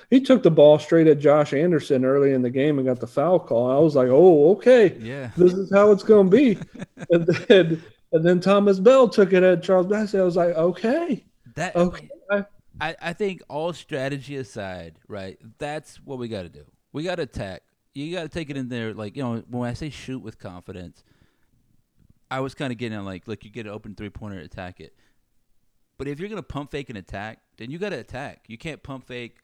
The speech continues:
Speaker 2: kinda do a little dance. Look, you know, so my coach said, like, "You're not good enough to take that shot," right? Um, sometimes you're not good enough to take that shot. You're not good enough to dance with the ball, do a little step back jumper.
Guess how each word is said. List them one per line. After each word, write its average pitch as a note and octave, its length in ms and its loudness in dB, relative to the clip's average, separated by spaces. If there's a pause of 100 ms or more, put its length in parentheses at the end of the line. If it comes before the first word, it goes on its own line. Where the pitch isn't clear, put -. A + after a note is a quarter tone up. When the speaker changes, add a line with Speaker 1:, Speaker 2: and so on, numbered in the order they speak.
(520)
Speaker 2:
kinda B2 220 -16
do C3 220 -16
a - 20 -12
little A#2+ 240 -14
dance. A2+ 420 -14
Look, A#2+ 200 -14 (140)
you A2+ 80 -18
know, G2+ 180 -12
so G2+ 80 -16
my G2+ 120 -18
coach G#2 220 -16
said, G2+ 140 -18
like, F#2+ 220 -18
"You're E3+ 140 -4
not F#3+ 220 -12
good F#3 180 -6
enough D#3 240 -12
to - 60 -20
take E3+ 240 -14
that D3 160 -16
shot," F#3 340 -14
right? A2+ 160 -14 (640)
Um, G2+ 440 -8 (120)
sometimes F#3+ 800 -10 (220)
you're D3+ 160 -4
not E3+ 180 -6
good D#3+ 160 -10
enough D3+ 160 -10
to - 60 -20
take B2 180 -16
that F#2+ 140 -14
shot. F#2 220 -18
You're B2 120 -8
not D3+ 200 -10
good D#3+ 180 -10
enough B2 260 -10 (180)
to - 80 -12
dance A#2 280 -8
with A#2 80 -16
the G2+ 80 -20
ball, G2+ 400 -14 (320)
do A#2+ 80 -8
a - 20 -8
little G#2+ 140 -12
step A2 260 -12
back F#2+ 180 -14
jumper. G2+ 420 -18